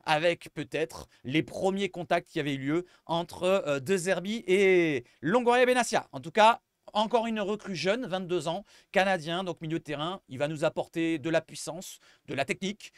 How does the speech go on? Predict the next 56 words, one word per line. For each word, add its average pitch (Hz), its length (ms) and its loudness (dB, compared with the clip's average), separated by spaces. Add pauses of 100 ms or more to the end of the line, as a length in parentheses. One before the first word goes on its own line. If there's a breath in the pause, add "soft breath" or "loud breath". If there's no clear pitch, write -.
(200 soft breath)
j'espère 175 520 -2
de 175 80 -4
la 175 120 2
vitesse, 185 640 -4
parce 139 220 -6
que 160 260 -2
de 165 120 -6
ce 180 60 -8
que 190 100 -10
j'ai 180 100 -6
vu, 190 80 -8
il 185 80 -8
y 160 40 -4
a 147 120 -4
un 180 60 -12
peu 269 100 -4
de 247 60 -4
nonchalance 233 500 -4
qui - 100 -14
m'a 185 140 0
dérangé, 190 400 -2
mais 170 220 -6 (200 soft breath)
c'était - 260 -8
sur 147 220 -6
un 147 80 0
match, 165 460 -2
comme 127 140 -4
je 120 80 -12
vous 120 60 -10
l'ai 127 120 -4
dit. 165 200 -8 (240 soft breath)
On 135 100 -8
va 151 100 4
voir 175 160 4
sur 185 120 -12
son 185 140 -10
prochain 170 360 -8
match. 170 280 -4
Il 139 60 -14
joue 160 240 -8
la 151 120 2
Copa 151 260 -2
América 151 520 -2
actuellement. 151 580 -4 (220 soft breath)
Il 113 60 -12
ne 120 60 -10
sera 143 220 -4
pas 160 200 0
là 170 80 2
à 170 40 2
la 170 100 4
reprise 165 380 -4
le 135 100 -6
quatre 139 180 -2
juillet, 135 480 -6 (120)
logiquement. 123 600 -8